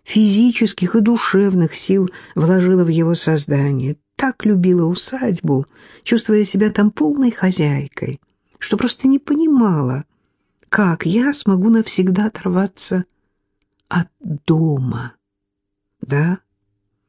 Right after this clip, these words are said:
мой настоящий дом был в усадьбе.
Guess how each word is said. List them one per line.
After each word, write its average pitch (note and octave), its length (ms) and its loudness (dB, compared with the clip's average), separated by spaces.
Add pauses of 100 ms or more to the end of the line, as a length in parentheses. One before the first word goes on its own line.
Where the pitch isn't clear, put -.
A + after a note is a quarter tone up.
(240)
мой E3+ 360 2 (240)
настоящий D#3+ 1200 0
дом F#3+ 600 2 (640)
был D#3+ 400 0
в B2 60 -8
усадьбе. - 680 -8